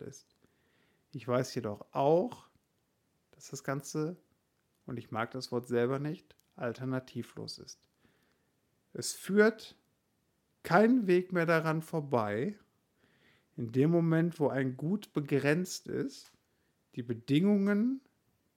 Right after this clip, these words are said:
den Rahmen zu schaffen, dieses Gut zu bekommen. In diesem Fall Fachkräfte, in diesem Fall Mitarbeiter. Wenn ich als Mitarbeiter die freie Auswahl habe, wo ich arbeiten möchte, dann werde ich mir das für mich beste Angebot raussuchen.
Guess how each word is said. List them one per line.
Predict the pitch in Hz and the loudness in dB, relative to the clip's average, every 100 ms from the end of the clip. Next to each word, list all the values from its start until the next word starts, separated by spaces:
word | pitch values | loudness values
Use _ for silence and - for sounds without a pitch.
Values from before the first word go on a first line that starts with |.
| _ | _
den | 113 | -8
Rahmen | 113 120 139 190 | -2 2 2 2
zu | 202 | -2
schaffen, | 190 - 180 180 180 | -6 -2 -2 -2 -4
dieses | 160 160 156 | -4 -6 -8
Gut | 143 143 | -10 -10
zu | - 143 | -12 -12
bekommen. | 156 - 180 147 | -6 4 4 6
In | 117 113 | 2 -2
diesem | 120 120 107 | -4 -4 -8
Fall | - - 123 127 202 - - _ | -6 0 2 2 -2 -10 -20 _
Fachkräfte, | _ - 175 - - 101 - - | _ -2 -2 -4 -16 -18 -18 -14
in | 107 120 | -14 -10
diesem | 120 120 | -10 -10
Fall | 131 165 151 | -10 -6 -4
Mitarbeiter. | 139 - 104 127 104 - 117 - _ _ _ _ _ _ _ _ _ _ _ - | -4 -8 -12 -14 -16 -16 -20 -20 _ _ _ _ _ _ _ _ _ _ _ -14
Wenn | 120 | -12
ich | - | -10
als | 113 - | -12 -2
Mitarbeiter | 156 214 233 196 196 196 196 | 0 4 4 6 4 4 -2
die | 175 | -4
freie | - - 180 175 | -4 0 2 4
Auswahl | 143 - - 107 104 | 2 0 -4 -8 -10
habe, | 101 95 - 117 | -10 -12 -14 -10
wo | 113 | -8
ich | 117 - | -8 -4
arbeiten | 139 127 104 - 104 | -2 -2 -4 -10 -14
möchte, | 113 110 - - 127 _ _ _ _ _ _ _ _ _ _ _ _ _ | -14 -16 -18 -20 -20 _ _ _ _ _ _ _ _ _ _ _ _ _
dann | - 110 | -14 -6
werde | 120 127 143 | 0 0 0
ich | 156 151 | -2 -4
mir | 165 | -4
das | 151 143 | -2 -2
für | - 139 | -4 -4
mich | 139 139 | -4 -4
beste | 143 139 - | -6 -6 -6
Angebot | 123 120 107 120 104 - | -6 -6 -8 -12 -14 -14
raussuchen. | 107 104 - - - _ | -14 -14 -14 -18 -20 _